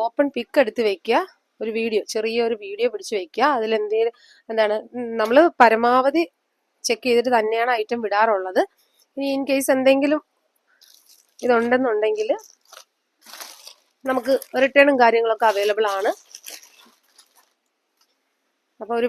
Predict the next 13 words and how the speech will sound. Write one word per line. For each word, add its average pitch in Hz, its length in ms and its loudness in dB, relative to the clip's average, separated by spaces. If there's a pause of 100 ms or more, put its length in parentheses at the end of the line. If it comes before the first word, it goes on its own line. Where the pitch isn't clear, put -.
വീഡിയോ 226 280 -2 (140)
എടുത്ത് 240 280 -6
വെക്കുക, 226 320 -2 (960)
എന്നിട്ട് 233 260 2
അത് 254 120 2 (680)
നമുക്ക് 226 200 -4
ഇങ്ങോട്ട് 220 260 -4
സെൻഡ് 208 220 -2
ചെയ്യാം 190 220 -2
കേട്ടോ. 190 120 -6 (100)
എന്തെങ്കിലും 202 340 -6
പ്രശ്നം 208 300 -4
ഉണ്ടെങ്കിലേ 190 360 -4